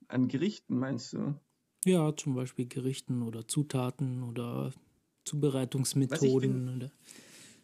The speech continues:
Speaker 1: Genau, aber was, was, was ich in letzter Zeit gerne mache, ist, ist Zitrusfrüchte zu Sachen hinzuzufügen oder allgemein, äh,
Speaker 2: Mhm.
Speaker 1: saure Noten, äh,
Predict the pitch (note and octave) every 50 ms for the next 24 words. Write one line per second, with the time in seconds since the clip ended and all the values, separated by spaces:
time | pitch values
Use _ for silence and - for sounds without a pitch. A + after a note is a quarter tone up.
0 | _ _ _ _ _ _ _ _ _ _ _ _ _ - C#3+ C#3+ C3 - - A#2+
1 | B2 C3 C3+ C#3 - B2+ D3 C#3+ - - D3+ F3+ G3 G#3 - _ _ _ _ _
2 | _ _ _ _ - - D3 D3+ D#3 F3 F3+ - E3+ D3+ - E3 C#3+ - - -
3 | - - _ _ _ _ _ _ _ _ _ _ _ _ _ _ _ _ - -
4 | C3 C3+ D3+ D#3+ D3+ C#3+ C#3+ C#3+ C#3+ - - - A2+ C3+ C3+ B2+ B2+ - - -
5 | - - A#2+ - - - - - E3+ D#3+ - - C#3 C#3 - - - - C3+ C3+
6 | - - - - B2+ - - _ - - C3+ B2+ C3 C3 B2+ - B2+ B2+ B2+ B2+
7 | - C3 B2+ - C3 A#2+ - - B2 B2 - - C3 C3 B2 - B2+ C3+ B2+ B2+
8 | C3 B2+ - - D3 D#3 D3+ - - - - _ _ _ - - A#2 B2 B2 B2
9 | B2 A#2+ - D3 C3 A#2 B2+ C#3 - - C3+ D3 C#3 D3 C#3+ C#3 C3+ C3+ C3+ -
10 | _ - B2+ B2+ B2+ C3 C3 C3 - _ _ _ _ _ _ _ _ _ _ _
11 | - A#2 B2+ B2 B2+ C3